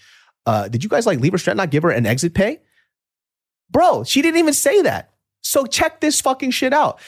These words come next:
And by the way, as I say this, when I talk to Bart and Joe about this,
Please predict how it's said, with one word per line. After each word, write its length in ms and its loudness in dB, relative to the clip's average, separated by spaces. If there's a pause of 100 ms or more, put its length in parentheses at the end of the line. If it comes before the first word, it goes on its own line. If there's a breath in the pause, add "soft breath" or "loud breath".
And 140 0
by 120 0
the 80 2
way, 140 2
as 180 0
I 100 2
say 280 0
this, 240 0
when 120 0
I 60 2
talk 220 -4
to 60 -4
Bart 180 0
and 100 -6
Joe 120 2
about 260 0
this, 260 -2